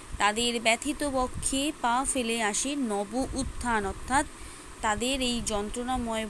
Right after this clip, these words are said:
বুকের মধ্যে আজকে আমরা পা দিয়ে হেঁটে যাচ্ছি, আর নতুন, নতুন কিছু সৃষ্টির আনন্দে আমরা হা-, উত্থান করছি, নতুন কিছু সৃষ্টি করছি। "তুমি শুয়ে রবে তেতলার পরে, আমি রহিব নিচে, অথচ তোমারে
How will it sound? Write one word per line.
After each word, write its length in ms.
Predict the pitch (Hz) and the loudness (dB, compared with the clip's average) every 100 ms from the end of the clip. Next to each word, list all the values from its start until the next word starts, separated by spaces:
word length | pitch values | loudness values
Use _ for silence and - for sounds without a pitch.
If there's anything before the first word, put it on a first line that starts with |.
| 196 | -6
বুকের 280 | 214 240 | -4 -2
মধ্যে 460 | 233 220 196 226 247 | -2 -6 -4 -2 0
আজকে 260 | 226 - - | 0 -2 -4
আমরা 220 | 208 214 - | -2 -2 0
পা 220 | 208 208 | 2 2
দিয়ে 180 | 214 226 | 0 0
হেঁটে 300 | 208 196 202 | 0 -2 -2
যাচ্ছি, 440 | 190 180 - - 240 - - - - | -2 -2 0 0 0 -8 -12 -14 -8
আর 160 | - 196 | -4 -2
নতুন, 460 | 196 202 214 247 262 - 214 | -2 -4 -2 -2 -4 -6 -6
নতুন 260 | 214 254 285 277 | -4 -2 -4 -2
কিছু 220 | 240 330 | -4 0
সৃষ্টির 520 | - 247 - - 247 | 2 2 2 2 2
আনন্দে 480 | 196 202 208 214 214 | 2 2 0 0 0
আমরা 260 | 202 214 | 0 -2
হা-, 160 | 247 214 - | -2 -4 -8
উত্থান 440 | 233 - 254 247 247 | -8 -6 -2 -2 -2
করছি, 440 | 214 185 - 202 175 - - | -6 2 4 4 -2 -10 -8
নতুন 220 | - 254 | -4 -4
কিছু 200 | 240 247 | -4 -2
সৃষ্টি 500 | 254 - 285 - 269 220 | 0 2 4 4 4 2
করছি। 380 | 185 - - - - - - - - | -2 2 2 2 -8 -10 -8 -8 -4
"তুমি 220 | 262 262 | 2 4
শুয়ে 320 | - 262 262 | 4 4 2
রবে 440 | 262 247 262 277 302 | 2 2 4 4 2
তেতলার 560 | 269 262 285 277 269 285 | 0 0 0 4 4 2
পরে, 340 | 269 240 254 | 0 0 0
আমি 260 | 269 254 285 | 0 0 0
রহিব 420 | 262 214 247 247 | 0 0 0 0
নিচে, 480 | 233 220 - 220 262 - - - | -2 2 4 4 0 -6 -12 -4
অথচ 460 | - 240 - 330 359 269 | 0 0 0 2 2 2
তোমারে 400 | 269 254 262 254 | 0 0 0 0